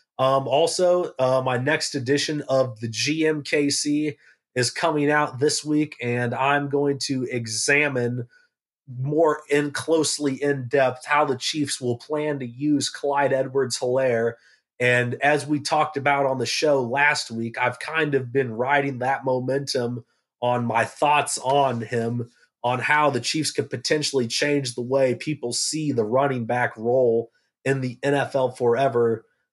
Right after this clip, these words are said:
this, this era in the upcoming season. So that'll be out Friday morning. Thanks for everyone that read the article on Niang and why tackles matter last week.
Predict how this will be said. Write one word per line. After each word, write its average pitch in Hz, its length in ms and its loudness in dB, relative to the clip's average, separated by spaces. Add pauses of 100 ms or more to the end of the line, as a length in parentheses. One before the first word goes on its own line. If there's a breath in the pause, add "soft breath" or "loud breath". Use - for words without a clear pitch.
(140)
this, 143 420 0 (300)
this 135 640 -2
era 123 560 2
in 131 140 -2
the 123 160 -4
upcoming 139 380 -2
season. 127 300 -6
So 120 180 -2
that'll 165 320 2
be 147 220 -2
out 143 220 2
Friday 156 460 2
morning. 135 540 -4 (380 soft breath)
Thanks 147 220 2
for 147 100 0
everyone 147 360 2
that 117 80 -10
read 139 220 2
the 123 100 -4
article 139 480 2
on 123 260 -2
Niang 131 500 -2
and 113 100 -4
why 127 200 -2
tackles 131 520 -2
matter 135 340 -2
last 123 400 -6
week. 120 320 -8